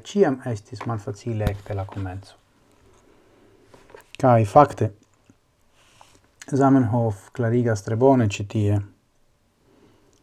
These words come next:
ke ne estas mastroj super la lingvo. Sed kion li intencis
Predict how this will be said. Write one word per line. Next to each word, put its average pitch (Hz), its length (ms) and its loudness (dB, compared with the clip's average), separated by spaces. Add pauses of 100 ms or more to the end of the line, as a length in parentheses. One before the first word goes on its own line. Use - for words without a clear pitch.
(640)
ke 123 200 4 (2250)
ne 156 140 -2 (160)
estas 127 420 -4 (1200)
mastroj 120 520 0 (680)
super - 480 -6
la 107 100 -4
lingvo. 101 380 -8 (1900)
Sed 120 440 0
kion 151 280 0
li 127 140 0
intencis 117 420 -6